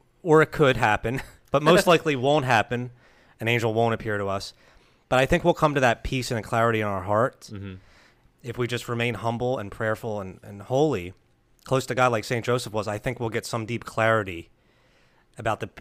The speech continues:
Speaker 1: and, and peace, inner peace about whether or not we should, about what to do next, 'cause Saint Joseph got that,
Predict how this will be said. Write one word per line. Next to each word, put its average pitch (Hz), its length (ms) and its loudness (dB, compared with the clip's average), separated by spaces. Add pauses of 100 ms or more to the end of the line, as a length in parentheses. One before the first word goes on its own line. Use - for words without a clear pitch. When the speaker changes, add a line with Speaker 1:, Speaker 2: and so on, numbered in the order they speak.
(120)
Speaker 1:
and, 104 260 -8
and 98 180 -10
peace, 147 340 -2
inner 123 180 -2
peace 123 460 -6
about 107 240 -4
whether 107 240 -2
or 101 40 -4
not 101 280 -10
we 104 120 -14
should, 95 280 -14 (600)
about 117 240 0
what 131 140 -4
to 139 80 -8
do 120 140 -8
next, - 480 -14 (460)
'cause 113 160 -4
Saint 113 240 -6
Joseph 104 340 -8
got 98 240 -10
that, - 320 -14